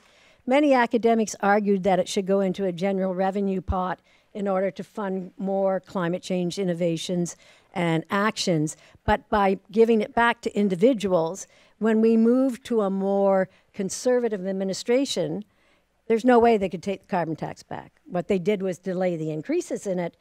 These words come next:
but it was now embedded and successful.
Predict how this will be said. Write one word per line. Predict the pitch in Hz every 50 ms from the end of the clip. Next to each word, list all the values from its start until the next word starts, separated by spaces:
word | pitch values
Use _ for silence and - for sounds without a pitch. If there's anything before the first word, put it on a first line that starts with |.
| _ _ _ _ _ _ _
but | - 285 240
it | - - 233
was | 226 233 214 -
now | 214 202 190 190 185 185
embedded | - 175 170 165 156 143 175 160 151 143 127 131 135 151 - - _ _ _ _ _ _ _ _ _ _ -
and | 165 160 156 160 156 156 160 147
successful. | - - - 196 - - - 139 104 - - - - -